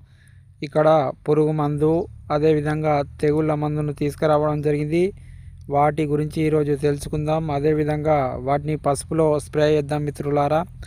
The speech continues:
చూడండి రైతు మిత్రులారా, నేను హెలిప్రోను తీసుకువచ్చాను. ఈ హెలిప్రోలో వచ్చేసి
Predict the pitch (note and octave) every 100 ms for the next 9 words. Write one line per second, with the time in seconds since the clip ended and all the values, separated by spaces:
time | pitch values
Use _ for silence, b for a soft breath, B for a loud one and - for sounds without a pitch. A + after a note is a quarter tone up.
0 | B B B - D#3 D#3 D#3 D#3 D#3 D3+
1 | D3+ D3 C#3+ D3+ D3+ D#3 E3+ - - D3+
2 | D#3 D3+ C#3 C#3 - C#3 D#3 E3+ D#3+ D#3+
3 | D#3 D#3 D3 D3 - D3+ D3 D#3 D3+ F#3
4 | A3 b b b b D3+ D#3 - D#3 D3+
5 | F#3+ F#3+ F3+ E3+ D#3+ D3 C#3 D#3+ C#3+ E3+
6 | F#3 -